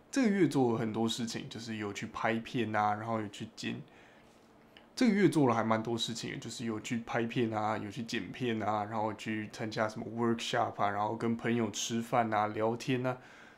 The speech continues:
最重要的事情就是我有要去，这个月做了很多事情，就是我有去拍片啊，有剪片啊，有，呃，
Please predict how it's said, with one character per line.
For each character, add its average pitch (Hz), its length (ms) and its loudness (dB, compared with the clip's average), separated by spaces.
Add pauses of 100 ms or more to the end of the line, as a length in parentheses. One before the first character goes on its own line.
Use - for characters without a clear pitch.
(100)
最 220 160 6
重 185 240 4
要 123 180 6
的 87 60 -2
事 - 180 -2
情 - 260 -6
就 - 80 -8
是 113 240 -4 (140)
我 110 220 2
有 120 240 4
要 110 160 6
去， 110 340 -6 (4000)
这 269 120 6
个 214 60 10
月 208 160 6
做 151 200 8
了 117 40 6
很 113 100 2
多 117 120 0
事 117 180 -2
情， - 160 -4
就 123 100 -8
是 117 80 -2
我 117 200 4
有 107 80 2
去 117 260 0
拍 117 300 0
片 113 280 0
啊， 104 220 4
有 110 220 -2
剪 101 300 -6
片 117 340 -2
啊， 107 200 4
有， 104 400 -2 (360)
呃， 107 440 -2